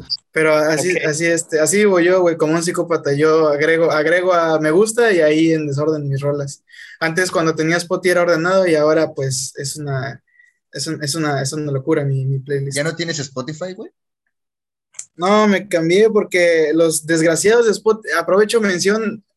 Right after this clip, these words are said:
Speaker 1: a, en el mismo plataforma en la que estamos, este, esos desgraciados les quise pedir el plan de estudiante y no me lo dieron. Y entonces dije, pues, a ver, guacho en Deezer. <laughs> Deezer tenía, sí tenía el plan de estudiante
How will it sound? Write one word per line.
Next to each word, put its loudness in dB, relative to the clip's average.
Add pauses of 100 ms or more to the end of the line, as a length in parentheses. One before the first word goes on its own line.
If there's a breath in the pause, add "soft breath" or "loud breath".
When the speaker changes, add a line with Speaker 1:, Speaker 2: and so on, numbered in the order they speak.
Speaker 1:
a, -4
en 0
el 2 (140)
mismo 0
plataforma 0
en 2
la -2
que -8
estamos, -2 (540 loud breath)
este, 2
esos 2
desgraciados 0 (320)
les -2
quise 0
pedir 2
el 0
plan 0
de 2
estudiante 0 (240)
y -2
no 2
me 4
lo 4
dieron. 0 (280)
Y -4
entonces 0
dije, 2
pues, -2
a 2
ver, 2
guacho 0
en -2
Deezer. 0 (360)
<laughs> -6
Deezer 0
tenía, 0
sí -4
tenía 0
el -4
plan -2
de -2
estudiante -2